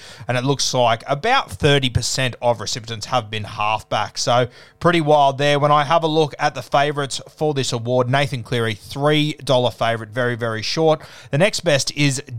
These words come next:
Dylan Edwards at seven dollars fifty. So when I asked you guys for your smokies, I took out Nathan Cleary. I asked for no one that, uh, rhymes with Nathan Cleary.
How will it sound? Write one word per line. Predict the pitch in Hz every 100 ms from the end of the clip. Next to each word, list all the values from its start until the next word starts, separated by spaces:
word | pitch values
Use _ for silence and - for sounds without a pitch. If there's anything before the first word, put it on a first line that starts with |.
| 107
Dylan | 147 156 165 160
Edwards | 127 131 131 113
at | 110
seven | - 123 117
dollars | 110 104 -
fifty. | 123 - 107
So | 101 - 170 151 113 - -
when | 160
I | 185 165
asked | 156 160 -
you | 156
guys | 143 151 156 139 117
for | - - 165 151 135
your | 131 139
smokies, | 123 - 135 135 135 120
I | 113
took | - 147
out | 131 127
Nathan | 127 117 117
Cleary. | 110 147 147
I | 135 120
asked | 123 120
for | -
no | 120 135
one | 127 123
that, | 120 110 _ - -
uh, | - 113 113
rhymes | 120 135 139 123
with | 117 135 131 - - -
Nathan | 135 131 131 113
Cleary. | - - 165 180 185